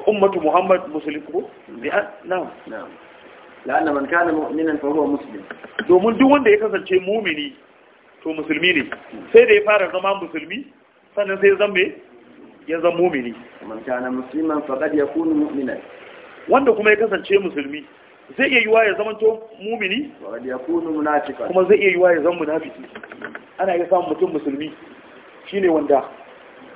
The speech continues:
Speaker 1: wato aikin shi na musulunci zahiri. Mutumin da yake aikin shi na musulunci na zahiri ne, shine musulmi.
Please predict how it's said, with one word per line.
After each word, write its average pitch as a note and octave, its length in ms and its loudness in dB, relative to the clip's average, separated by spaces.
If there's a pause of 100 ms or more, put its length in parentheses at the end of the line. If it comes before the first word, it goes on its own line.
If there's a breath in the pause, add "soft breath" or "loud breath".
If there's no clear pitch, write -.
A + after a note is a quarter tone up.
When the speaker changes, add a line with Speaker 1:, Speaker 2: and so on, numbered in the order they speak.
(120)
Speaker 1:
wato D3+ 360 4
aikin G#3+ 360 4
shi D#3+ 100 -6
na E3+ 80 -2
musulunci F#3 500 -4
zahiri. E3+ 400 2 (1600)
Mutumin G#3 260 -6
da F3 80 8
yake F#3 240 4
aikin G3+ 300 2
shi D#3+ 80 -6
na E3 80 -2
musulunci F#3+ 460 -4
na D#3+ 100 0
zahiri D#3+ 460 0
ne, C3 140 -8 (380)
shine G#3 200 0
musulmi. C#3 360 -2